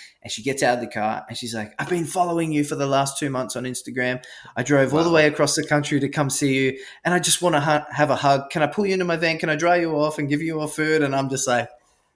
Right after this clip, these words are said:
Speaker 1: "Ah." And I said to River, "Sometimes you don't even need a rain jacket to weather the storm, bro." And he's like,
Speaker 2: Wow.
Speaker 1: "Yeah,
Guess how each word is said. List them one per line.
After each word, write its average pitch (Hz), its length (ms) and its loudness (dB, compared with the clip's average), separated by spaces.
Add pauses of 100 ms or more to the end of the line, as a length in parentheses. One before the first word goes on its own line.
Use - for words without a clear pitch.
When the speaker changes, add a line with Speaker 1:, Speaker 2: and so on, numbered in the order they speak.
(460)
Speaker 1:
"Ah." 139 580 0
And 120 160 -2
I 120 60 0
said 123 220 -4
to 127 80 -4
River, 143 480 4 (720)
"Sometimes 113 440 -4
you 113 80 -6
don't 117 200 -4
even 113 160 -6
need 113 120 -6
a 110 80 -4
rain 110 240 -6
jacket 104 300 -8
to 92 80 -12
weather 107 200 -6
the 107 120 -10
storm, 110 340 -8
bro." 120 300 -4 (120)
And 151 120 0
he's 151 200 -2
like, 143 300 4
Speaker 2:
Wow. 87 140 -10 (680)
Speaker 1:
"Yeah, 110 260 -6